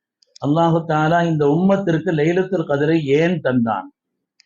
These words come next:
ஆயிரம் மாதங்களை விட சிறந்த பாக்கியமான ஒரு லைலத்துல் கத்ரை, அதனுடைய மகத்துவத்தை பற்றி நாம் பரிமாறிக்கொண்டோம். இந்த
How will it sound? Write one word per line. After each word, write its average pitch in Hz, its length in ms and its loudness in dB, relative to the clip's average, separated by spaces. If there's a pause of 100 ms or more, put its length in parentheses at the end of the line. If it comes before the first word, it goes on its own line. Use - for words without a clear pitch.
(920)
ஆயிரம் 160 640 2
மாதங்களை 165 640 2
விட 151 120 2 (120)
சிறந்த 165 340 0 (120)
பாக்கியமான 165 760 0 (120)
ஒரு 156 180 2
லைலத்துல் 151 480 0
கத்ரை, 131 320 0 (1400)
அதனுடைய 147 320 0 (100)
மகத்துவத்தை 170 680 0
பற்றி 160 240 -2 (100)
நாம் 147 260 0 (420)
பரிமாறிக்கொண்டோம். 139 920 0 (840)
இந்த 165 200 0